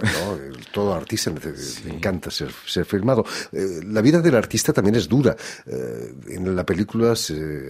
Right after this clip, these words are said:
Speaker 1: aprendemos que, que no duermen durante varios días, ¿no?
Speaker 2: Claro, sí, por eso el, el nombre de la película se llama Baichiletik Sueños, que,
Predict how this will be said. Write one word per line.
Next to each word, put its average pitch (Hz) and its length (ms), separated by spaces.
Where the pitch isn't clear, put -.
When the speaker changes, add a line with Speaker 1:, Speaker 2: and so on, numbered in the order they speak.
Speaker 1:
aprendemos 87 540
que, 78 160
que - 640
no 92 240
duermen 101 340
durante 80 260
varios 82 300
días, 104 340
¿no? 95 200
Speaker 2:
Claro, 85 340
sí, 92 180
por 92 220
eso 98 400
el, 85 300
el 87 140
nombre 95 220
de 92 60
la 85 100
película 90 300
se - 120
llama 95 120
Baichiletik 87 640
Sueños, 113 500
que, 78 420